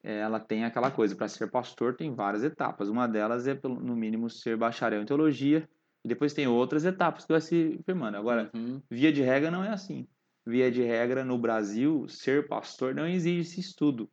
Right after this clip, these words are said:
Speaker 2: Uhum.
Speaker 1: Então, exige-se maior, a, uma coisa ma-, que é, vai além do estudo, que é a vocação.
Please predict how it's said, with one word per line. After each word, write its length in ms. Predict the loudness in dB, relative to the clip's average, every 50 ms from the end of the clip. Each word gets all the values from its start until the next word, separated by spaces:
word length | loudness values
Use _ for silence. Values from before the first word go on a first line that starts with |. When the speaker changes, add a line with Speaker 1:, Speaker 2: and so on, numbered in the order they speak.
| _ _ _ _ _ _ -12
Speaker 2:
Uhum. 160 | -10 -10 -10 -8
Speaker 1:
Então, 200 | -6 -4 -2 0
exige-se 600 | 0 0 0 0 0 0 -2 -2 -2 0 0 0 0
maior, 320 | -2 -4 -4 -4 -4 -4
a, 300 | -4 -4 -6 -6 -6 -6
uma 100 | -6 -6
coisa 220 | -4 -4 -4 -2 -2
ma-, 220 | -2 -4 -4 -6 -10 -10
que 100 | -6 -6
é, 80 | -4 -4
vai 200 | 0 0 2 2
além 200 | 2 2 0 0
do 60 | -2
estudo, 240 | -4 -4 -6 -10 -6
que 100 | -4 -2
é 40 | -2
a 40 |
vocação. 720 | -2 0 0 0 0 0 -2 -4 -4 -6 -8 -10 -12 -12